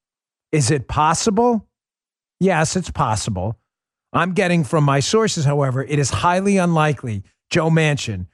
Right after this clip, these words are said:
who has repeatedly stated on the record, I don't trust Joe Manchin as far as I can throw him,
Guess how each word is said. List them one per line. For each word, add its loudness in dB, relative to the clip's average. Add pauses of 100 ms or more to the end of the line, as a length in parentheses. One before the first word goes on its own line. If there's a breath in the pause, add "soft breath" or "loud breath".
(140)
who 2
has 0
repeatedly 0
stated -2
on 0
the 2
record, -2
I -4
don't -4
trust -2
Joe 0
Manchin 0
as -4
far 0
as 0
I 0
can -4
throw 0
him, -8